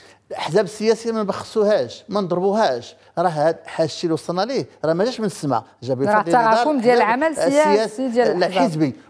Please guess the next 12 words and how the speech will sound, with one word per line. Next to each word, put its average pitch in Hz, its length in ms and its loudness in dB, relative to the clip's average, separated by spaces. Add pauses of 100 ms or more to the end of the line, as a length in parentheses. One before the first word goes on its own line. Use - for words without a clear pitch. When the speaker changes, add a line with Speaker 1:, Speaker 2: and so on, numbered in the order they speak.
Speaker 1:
ولكن 160 420 2
فين 277 160 0
كاين 247 200 0
العطب؟ 160 420 2 (260)
كاين 170 180 0
في - 160 -6
الممارسة 143 680 0
الحزبية. 92 520 -10
Speaker 2:
صحيح. - 380 -10
Speaker 1:
لا 143 200 -2
براتيك 202 460 -2
بارتيزان 170 500 -2